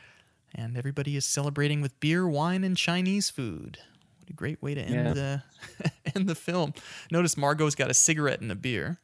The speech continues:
Speaker 1: Very sort of eighties
Speaker 2: Oh, I missed
Speaker 1: woman.
Speaker 2: that. I
Speaker 1: Yeah.
Speaker 2: missed that.
Speaker 1: <laughs>
Speaker 2: Yeah.
Speaker 1: And, uh, we see Miao Yin wearing her Western dress.
Speaker 2: Yeah, she's, she has arrived in America finally
Speaker 1: Hmm.
Speaker 2: after an hour and a half detour,
Speaker 1: Mm-hmm.
Speaker 2: risking life and limb.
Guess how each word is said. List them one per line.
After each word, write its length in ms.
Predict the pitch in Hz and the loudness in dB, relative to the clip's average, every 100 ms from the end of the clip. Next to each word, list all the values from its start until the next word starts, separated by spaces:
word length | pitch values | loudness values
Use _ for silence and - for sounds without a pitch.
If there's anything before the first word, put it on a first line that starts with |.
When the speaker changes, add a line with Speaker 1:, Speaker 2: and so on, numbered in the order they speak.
| _ _ - | _ _ -10
Speaker 1:
Very 340 | 127 123 - _ - - | -8 -8 -10 _ -20 -20
sort 180 | - 139 | -12 -8
of 120 | 196 - | -8 -6
eighties 140 | - 143 | 0 2
Speaker 2:
Oh, 60 | - | 2
I 20 | |
missed 120 | 180 | 0
Speaker 1:
woman. 240 | - 117 | 0 0
Speaker 2:
that. 240 | 104 98 90 | 0 0 -2
I 20 | - | 0
Speaker 1:
Yeah. 220 | 160 160 139 | 4 4 2
Speaker 2:
missed 120 | - | -2
that. 580 | 117 120 - - 185 190 - | -4 -4 -4 -2 0 -2 -6
Speaker 1:
<laughs> 100 | - | -4
Speaker 2:
Yeah. 140 | 202 151 - - - - _ | -4 -4 -8 -20 -20 -20 _
Speaker 1:
And, 180 | 135 131 | -6 -2
uh, 40 | 127 | 0
we 80 | 139 | 2
see 140 | 160 | 2
Miao 220 | 147 151 | 4 4
Yin 260 | 151 175 185 | 6 4 4
wearing 260 | 151 147 | 4 4
her 140 | 147 143 | 2 2
Western 380 | 143 151 170 160 | 2 2 2 0
dress. 400 | 160 220 - - _ _ _ - | -2 -4 -8 -12 _ _ _ -8
Speaker 2:
Yeah, 280 | 185 170 92 - | -4 -2 -4 -4
she's, 500 | - 127 123 - - _ _ _ - | -2 -2 -4 -8 -12 _ _ _ -6
she 220 | - 113 | -4 -2
has 340 | 117 113 - - _ - | -2 -4 -8 -12 _ -2
arrived 380 | 107 110 117 | 0 0 -2
in 80 | 117 | -2
America 420 | 117 120 135 127 | 0 0 -2 -2
finally 540 | 107 - 123 160 98 - _ | -4 -2 0 -2 -4 -8 _
Speaker 1:
Hmm. 220 | 156 139 131 | 0 2 2
Speaker 2:
after 300 | 117 110 123 | 0 -2 -2
an 80 | 113 | 0
hour 240 | 113 117 | 0 0
and 80 | 113 | 0
a 40 | 101 | -2
half 300 | 104 101 - - - | -2 -2 -4 -20 -8
detour, 540 | 104 101 - 98 110 165 _ | -4 -4 -2 -2 -2 -6 _
Speaker 1:
Mm-hmm. 240 | 139 127 120 - _ - | -6 -6 -6 -10 _ -4
Speaker 2:
risking 360 | 123 120 120 | -4 -2 -2
life 280 | 110 107 104 | 0 0 -2
and 120 | 110 | -4
limb. 260 | 98 98 107 | -2 -2 -4